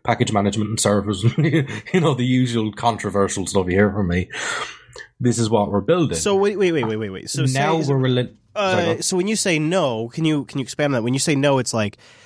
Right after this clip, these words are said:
Speaker 2: when people, when people say, Well, I mean, 'cause I, I, I'll, I'll just play devil's advocate. Y-, you know,
Speaker 1: Hmm.
Speaker 2: you have Plasma Desktop, you have Mate Desktop. There's a lot of different flavors now.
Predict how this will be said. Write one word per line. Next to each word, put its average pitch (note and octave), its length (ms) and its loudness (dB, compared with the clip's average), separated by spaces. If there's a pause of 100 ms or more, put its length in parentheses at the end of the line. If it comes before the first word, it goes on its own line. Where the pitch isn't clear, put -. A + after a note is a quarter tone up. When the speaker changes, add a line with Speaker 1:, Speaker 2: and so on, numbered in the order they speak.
(120)
Speaker 2:
when C3 100 -2
people, C3+ 480 2
when B2+ 140 0
people B2+ 220 -2
say, A2 280 -2
Well, B2+ 300 -2 (880)
I D3 60 -2
mean, D3+ 140 2
'cause B2+ 180 -2
I, B2+ 200 2
I, C#3 160 2
I'll, C#3+ 220 2
I'll D#3+ 80 2
just C3+ 160 -4
play C3+ 120 -2
devil's A2+ 240 0
advocate. C#3 460 0 (260)
Y-, C#3+ 140 -2
you C#3+ 140 0
know, B2+ 100 2
Speaker 1:
Hmm. C3+ 80 4
Speaker 2:
you B2+ 80 0
have A2+ 280 0
Plasma C#3+ 420 2
Desktop, B2 500 0
you B2 80 -2
have G#2+ 120 -4
Mate C3 360 0
Desktop. A#2+ 480 0
There's C3 220 0
a B2+ 40 2
lot D3+ 220 2
of D3 60 -2
different C#3+ 260 0
flavors D3+ 420 2
now. G#2+ 300 0